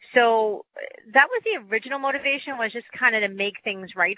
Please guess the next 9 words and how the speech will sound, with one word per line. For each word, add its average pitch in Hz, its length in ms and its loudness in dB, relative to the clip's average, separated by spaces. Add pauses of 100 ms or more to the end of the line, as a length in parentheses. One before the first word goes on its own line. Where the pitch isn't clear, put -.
for 269 100 -2
them. 269 320 4
But 233 160 0
now 254 380 2
the 294 80 -6
motivation 220 640 -4
is 185 160 -4
more 202 500 4 (100)
of, 180 500 0